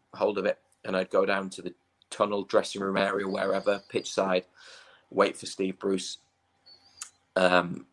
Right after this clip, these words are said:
and, and try and speak to a couple of players as well, send that back and, and tweet the best bits. But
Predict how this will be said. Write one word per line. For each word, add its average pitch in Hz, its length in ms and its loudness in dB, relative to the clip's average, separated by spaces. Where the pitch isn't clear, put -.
and, 92 320 2
and - 240 0
try 95 140 6
and 95 80 2
speak - 200 -2
to - 60 -6
a - 20 -18
couple 95 200 0
of 95 80 -2
players 95 320 8
as 92 120 -6
well, 98 180 8
send 95 340 2
that - 180 -2
back 101 320 -2
and, 95 180 -8
and 95 200 -8
tweet - 240 -2
the - 80 -4
best 98 320 2
bits. 113 240 2
But - 240 4